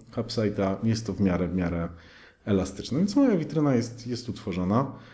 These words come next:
I teraz to, co robię w pierwszej kolejności, zobacz, jak prosty sposób definiujemy Hubsite'y. To zaznaczam witrynę, która takim Hubsite'em ma się stać i po prostu z odpowiedniego menu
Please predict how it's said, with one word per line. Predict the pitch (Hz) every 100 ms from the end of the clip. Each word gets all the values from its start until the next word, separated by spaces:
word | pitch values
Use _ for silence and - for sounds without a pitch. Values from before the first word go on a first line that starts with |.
| - - _ _ _ -
I | 165
teraz | 165 147 - - -
to, | 190
co | 196 143 -
robię | 131 117 110
w | -
pierwszej | 113 113 101
kolejności, | 110 98 87 82 135
zobacz, | 135 131
jak | 113 -
prosty | - 147 - - 107
sposób | - - 113 110 98
definiujemy | 98 - 104 101 92
Hubsite'y. | 85 - - 80 85 175
To | 233
zaznaczam | 202 170 165 135 113
witrynę, | 95 123 104
która | 101 85
takim | 110 110 98
Hubsite'em | - - - 104 87
ma | 85 104 107
się | - 87 78 80 - _ _ - - _ -
stać | - 85 92 - -
i | 247
po | 247
prostu | 143 117 123 117
z | 104
odpowiedniego | - 101 92 101 98 95
menu | 90 87 92 104